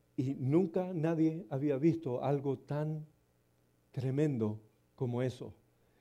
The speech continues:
Eso hizo que los israelitas se enfurecieran contra la tribu de Benjamín y des-, y, y tomaran la decisión de ir y hacer una guerra contra,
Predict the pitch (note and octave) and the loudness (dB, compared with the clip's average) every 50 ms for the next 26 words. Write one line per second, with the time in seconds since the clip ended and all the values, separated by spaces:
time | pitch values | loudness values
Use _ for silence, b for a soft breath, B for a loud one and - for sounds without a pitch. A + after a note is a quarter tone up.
0 | _ _ _ _ - E3 F#3+ F#3 - F#3+ F#3 G3 F#3 - E3 D3 C3 C#3+ C3+ C#3 | _ _ _ _ 6 6 6 8 8 8 8 8 8 6 4 2 4 4 4 4
1 | C3+ A#2+ D3+ C3 A#2 - C#3 C3 C#3 D3 E3 F#3 E3+ F3 D3+ - - D#3+ D#3+ C#3+ | 4 4 2 2 2 2 2 2 2 2 2 2 2 0 0 0 0 0 0 0
2 | A#2 - D#3 D#3 D3 C#3+ C#3+ - - G3+ G#3 G3 E3 C3 C3+ C#3 C#3 - - _ | 2 4 6 8 8 8 6 6 8 10 10 10 10 6 2 -2 -8 -10 -16 _
3 | _ _ _ _ _ _ _ _ _ _ _ _ _ _ _ _ - E3 D#3+ D#3 | _ _ _ _ _ _ _ _ _ _ _ _ _ _ _ _ 6 6 8 8
4 | D#3 D3+ D3 D3 C#3+ D3 D#3+ E3 E3 D#3 D#3 D3+ C#3+ D3 C#3+ - - D#3 D3+ F3 | 8 8 8 8 8 8 6 8 10 10 10 10 10 8 4 2 2 2 4 4
5 | F3 C#3+ C3 D#3 - - - _ _ _ _ _ _ _ _ _ _ _ - D3+ | 4 2 2 -2 -8 -12 -16 _ _ _ _ _ _ _ _ _ _ _ 4 6
6 | C#3 D3 D3 D3 D3 - - - - D3+ D3 D3+ D3+ D3+ D#3 C#3+ D#3 D#3+ E3 E3 | 8 10 8 8 6 0 -4 4 6 8 8 8 8 8 8 8 8 8 8 8
7 | D#3+ D#3 C#3+ C#3+ C3+ - D3 A2+ - E3 D#3+ D#3 D3+ C#3 C3+ C#3+ D3+ E3+ F3 D#3 | 8 8 8 8 6 2 -2 0 2 4 4 6 6 6 6 6 8 8 8 6
8 | C#3+ C3 C3 A#2+ A2+ - - _ _ _ _ _ _ _ _ _ - B2 A2+ - | 6 4 2 0 -4 -8 -18 _ _ _ _ _ _ _ _ _ -6 -4 0 2
9 | D#3+ D3+ D3 C#3+ C3 B2+ A#2+ D3+ E3 D3+ A#2+ A2+ G2+ G#2 G#2 - - _ _ _ | 2 4 4 2 0 4 6 8 8 8 6 2 0 -2 -6 -12 -18 _ _ _
10 | _ _ _ _ _ - C#3+ C#3+ C#3 - - C3+ C3 B2 B2 A#2 G#2+ | _ _ _ _ _ -2 -2 -2 0 0 2 2 2 2 0 -2 -6